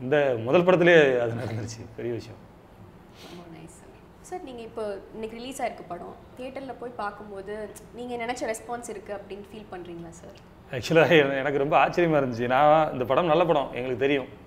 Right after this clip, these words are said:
Speaker 1: நான் நம்பி தான் எடுத்தோம். எங்களுக்கு, எங்களுக்கு திருப்தியான படம் தான் அது, அதுல சந்தேகமே இல்ல. அதனால நாங்க ரொம்ப ஸ்-, ரிலாக்ஸ்டா இருந்தோம் நாங்க.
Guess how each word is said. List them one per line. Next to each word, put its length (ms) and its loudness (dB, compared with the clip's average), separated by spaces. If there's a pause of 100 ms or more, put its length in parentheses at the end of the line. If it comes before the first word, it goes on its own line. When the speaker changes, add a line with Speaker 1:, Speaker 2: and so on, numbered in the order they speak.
Speaker 1:
நான் 640 -6
நம்பி 240 -2
தான் 120 4
எடுத்தோம். 460 -4
எங்களுக்கு, 360 -2
எங்களுக்கு 300 2
திருப்தியான 340 2
படம் 180 -4
தான் 200 -8
அது, 360 -6
அதுல 200 -8 (480)
சந்தேகமே 420 -2
இல்ல. 160 -4
அதனால 380 -2
நாங்க 180 -2
ரொம்ப 180 -4
ஸ்-, 400 -8 (400)
ரிலாக்ஸ்டா 280 -2
இருந்தோம் 220 -8
நாங்க. 240 -16